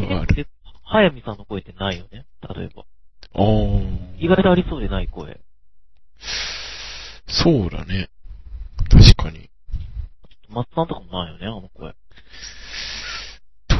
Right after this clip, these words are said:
Speaker 1: ーマスさんはなんか誰かに似てた気がするけど。
Speaker 2: あ、マジで？
Speaker 1: 誰だったか忘れてた。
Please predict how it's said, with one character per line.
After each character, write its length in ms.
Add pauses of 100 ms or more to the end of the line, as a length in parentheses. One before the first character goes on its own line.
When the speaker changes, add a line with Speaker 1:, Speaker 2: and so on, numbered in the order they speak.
(120)
Speaker 1:
ー 420
マ 120
ス 420
さ 140
ん 260
は 120
な 120
ん 120
か 140
誰 200
か 120
に 80
似 120
て 120
た 120
気 140
が 100
す 140
る 140
け 160
ど。 80 (320)
Speaker 2:
あ、 80 (320)
マ 100
ジ 60 (100)
で？ 80 (280)
Speaker 1:
誰 160
だ 80
っ 100
た 100
か 140
忘 100
れ 60 (140)
て 180
た。 160